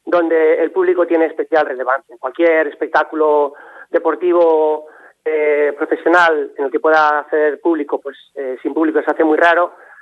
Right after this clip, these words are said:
La Copa del Rey se hace especialmente rara. Pero precisamente esta especialidad, esta especie de, de burbuja, ¿no?, en la que van a vivir los equipos,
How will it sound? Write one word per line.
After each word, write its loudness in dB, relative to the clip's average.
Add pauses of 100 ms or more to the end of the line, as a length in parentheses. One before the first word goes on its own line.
La 0
Copa 0
del 0
Rey 0
se -2
hace -4
especialmente -2
rara. -2 (420)
Pero 2
precisamente 0 (300)
esta -2
especialidad, 0
esta -8
especie -2
de, -2
de 2
burbuja, 0
¿no?, 0
en 0
la 2
que -2
van 2
a 2
vivir -2
los -2
equipos, -4